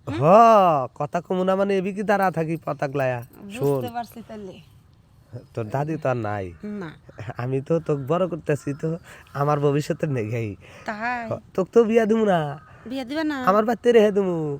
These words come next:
Speaker 2: ও, এই জন্যই তো যে কালকে বিয়া আইছিল, তুমি যে কইলে যে না, আমার নাতি বড় বয়স হয় নাই কে?
Speaker 1: না,
Speaker 2: এদিকে
Speaker 1: কি
Speaker 2: আমার বয়স পঁচিশ হয়ে গেছে গা, ওদিকে মনে করতেছো যে
Speaker 1: না, হ্যাগো,
Speaker 2: বিয়া নেই।
Speaker 1: হ্যাগো কি কইছি জানিস?
Speaker 2: কি কইছো?
Speaker 1: তোর সামনে তো কইছি বয়স হয় নাই।
Speaker 2: হ্যাঁ।
Speaker 1: আর হ্যাগারে কি কইছি জানোস?
Speaker 2: হুম।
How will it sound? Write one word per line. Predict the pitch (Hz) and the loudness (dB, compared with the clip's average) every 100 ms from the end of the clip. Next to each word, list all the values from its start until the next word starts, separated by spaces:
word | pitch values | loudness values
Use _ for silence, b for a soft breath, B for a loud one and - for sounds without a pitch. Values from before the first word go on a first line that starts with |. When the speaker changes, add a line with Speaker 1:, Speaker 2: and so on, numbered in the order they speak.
| - | -8
Speaker 2:
ও, | 233 | -6
এই | 254 302 | 0 0
জন্যই | 294 359 359 | 0 0 0
তো | 392 | -2
যে | 381 | -4
কালকে | 392 415 403 370 | -2 -2 0 0
বিয়া | 349 370 | 4 4
আইছিল, | 330 339 349 | 4 2 -2
তুমি | - 359 302 | 0 2 2
যে | 320 | 0
কইলে | 392 359 302 | 0 2 4
যে | 302 | 4
না, | 311 302 | 6 6
আমার | 269 | 4
নাতি | 277 311 302 | -2 -4 -4
বড় | 262 339 320 | 2 2 2
বয়স | 311 320 262 | 2 0 -2
হয় | 294 | -6
নাই | 294 | -4
কে? | 277 - | -6 -2
Speaker 1:
না, | 151 185 151 | 0 -2 -4
Speaker 2:
এদিকে | - 330 381 | 2 2 4
Speaker 1:
কি | 427 | 4
Speaker 2:
আমার | 403 381 | 4 2
বয়স | 370 370 370 381 | 4 6 6 4
পঁচিশ | - 427 427 381 | 0 -4 0 6
হয়ে | 349 370 | 8 6
গেছে | 370 370 | 4 -2
গা, | 370 427 | 0 0
ওদিকে | 320 277 294 | 0 -2 -4
মনে | 294 302 | -4 -4
করতেছো | 254 240 254 139 | -6 -10 -10 -6
যে | 131 | 0
Speaker 1:
না, | 151 160 135 - | 2 0 -4 -6
হ্যাগো, | 139 165 | 0 2
Speaker 2:
বিয়া | 202 | 2
নেই। | - | 0
Speaker 1:
হ্যাগো | 143 156 190 | -2 0 -2
কি | 190 | -2
কইছি | 170 175 156 | -4 -2 0
জানিস? | 156 160 | 0 0
Speaker 2:
কি | 147 | -4
কইছো? | - - | -8 -6
Speaker 1:
তোর | 175 165 | -4 -2
সামনে | 196 208 | 0 -2
তো | 202 | -2
কইছি | 185 175 | -2 -2
বয়স | 175 156 139 | 0 0 2
হয় | 143 | 0
নাই। | 120 107 | 0 -6
Speaker 2:
হ্যাঁ। | - 196 196 - - | -10 -14 -14 -16 -6
Speaker 1:
আর | 120 | -4
হ্যাগারে | 131 151 170 | 0 0 0
কি | 180 185 | 0 -2
কইছি | 165 151 | 0 0
জানোস? | 151 156 143 135 | 0 0 0 -4
Speaker 2:
হুম। | 220 208 | -10 -14